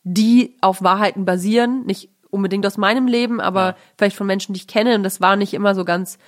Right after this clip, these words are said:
Speaker 1: das Buch ist zwar lustig im Großen und Ganzen, aber es sind schon auch Geschichten drin, wo man ein bisschen schlucken muss.
Speaker 2: Ja.
Speaker 1: Ja.
Speaker 2: Ähm, sehr empfehlenswert, eine sehr empfehlenswerte Lektüre auf jeden Fall. Ähm, und,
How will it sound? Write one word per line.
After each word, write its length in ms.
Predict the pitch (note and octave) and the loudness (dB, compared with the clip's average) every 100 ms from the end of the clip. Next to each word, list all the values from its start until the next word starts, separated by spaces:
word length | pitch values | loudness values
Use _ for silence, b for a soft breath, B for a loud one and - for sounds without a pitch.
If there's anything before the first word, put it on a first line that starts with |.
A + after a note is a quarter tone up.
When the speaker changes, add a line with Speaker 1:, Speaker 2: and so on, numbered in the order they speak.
| b - | b -12
Speaker 1:
das 100 | F#3 | -2
Buch 180 | D4+ | -2
ist 100 | D4 - | -2 0
zwar 160 | A#3+ | 2
lustig 680 | G3 F4 - C#4 E4+ G#4 - | 4 2 0 0 0 -2 -8
im 100 | - | -8
Großen 320 | G#3 B3 C#4 A3+ | -2 0 0 0
und 60 | |
Ganzen, 480 | G#3 B3+ - D4 D#4 B B B - | 2 0 -2 -6 -6 B B B -2
aber 260 | G#3+ A3 | 2 4
es 100 | G#3+ | 4
sind 180 | A3 B3 | 2 0
schon 140 | B3 | 2
auch 160 | G#3+ A#3 | 2 0
Geschichten 420 | G#3 C4+ - B3 | -2 -2 -2 -6
drin, 220 | A3+ A3+ | -2 0
wo 60 | A3 | 2
man 100 | G#3+ | 0
ein 20 | |
bisschen 200 | G#3 G#3 | 0 -4
schlucken 360 | - F#3+ - D3+ | -6 -8 -8 -8
muss. 440 | D3 D3 - - _ A2+ | -8 -10 -14 -20 _ -2
Speaker 2:
Ja. 260 | G#2+ G#2 _ _ _ _ | 0 -2 _ _ _ _
Speaker 1:
Ja. 180 | E3+ F3 - B B B B B B B _ _ | -20 -20 -20 B B B B B B B _ _
Speaker 2:
Ähm, 500 | D3 C#3 C#3 C#3 C3 B2 | 2 2 4 2 -2 -6
sehr 220 | A#2+ D#3 | -2 0
empfehlenswert, 440 | F3 D#3+ F3 C#3 D3+ | 2 2 2 4 2
eine 160 | C3+ | 4
sehr 100 | C3 | 4
empfehlenswerte 540 | E3 - D#3+ C3 C3+ B2+ | 2 2 0 2 -2 -2
Lektüre 460 | B2 - E3+ D3+ | -4 0 0 2
auf 120 | F#2 F#2+ | -2 -4
jeden 160 | F#2+ | -6
Fall. 400 | - F#2+ G2+ C3+ - - | -6 -6 -4 -8 -12 -2
Ähm, 760 | A#2+ A#2 A#2 A#2+ A#2+ B2 C3 - - - | 2 4 4 4 4 2 -2 -10 -20 -2
und, 600 | B2+ B2 B2+ A#2+ - | 2 4 2 -2 -10